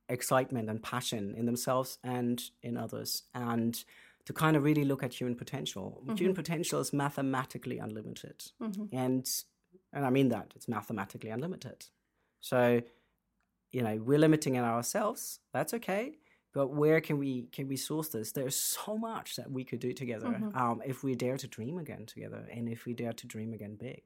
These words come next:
Speaker 1: So that would be
Speaker 2: Dream big.
Speaker 1: Dream big, and, um, get some, get some support to, to do exactly that. Bring that excitement
Speaker 2: Mm-hmm.
Speaker 1: in, and that's what, you know, a number of coaches can do extremely well, is to,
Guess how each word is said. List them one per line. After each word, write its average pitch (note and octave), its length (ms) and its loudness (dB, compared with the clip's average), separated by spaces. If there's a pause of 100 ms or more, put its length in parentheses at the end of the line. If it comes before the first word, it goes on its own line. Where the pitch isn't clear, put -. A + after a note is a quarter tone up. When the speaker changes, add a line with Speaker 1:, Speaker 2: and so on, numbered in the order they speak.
Speaker 1:
So - 160 -20 (440)
that A#2 200 -4
would A#2+ 140 -8
be A#2 140 -2
Speaker 2:
Dream A#3+ 340 4
big. - 220 -6 (540)
Speaker 1:
Dream D#3+ 440 6
big, D3+ 520 4
and, C3+ 540 6
um, C#3 260 8
get F#3+ 240 4
some, A#3 360 0
get G3 200 -6
some - 140 -4
support - 600 0
to, D3+ 220 2
to D3 160 -4
do D#3+ 160 2
exactly D3+ 420 2
that. E3+ 180 2
Bring D#3+ 160 0
that D3 180 0
excitement C3+ 520 0
Speaker 2:
Mm-hmm. A2+ 100 -4
Speaker 1:
in, A#2 100 -2
and B2 180 -2
that's C3 300 -4
what, B2+ 220 0 (320)
you C#3 100 0
know, B2+ 80 6
a B2+ 60 8
number C#3 260 6
of C3 120 -2
coaches C#3+ 360 -2
can C3 140 -6
do C3+ 180 -4
extremely B2+ 400 -6
well, B2+ 240 -4
is A#2 160 -8
to, A#2+ 180 -6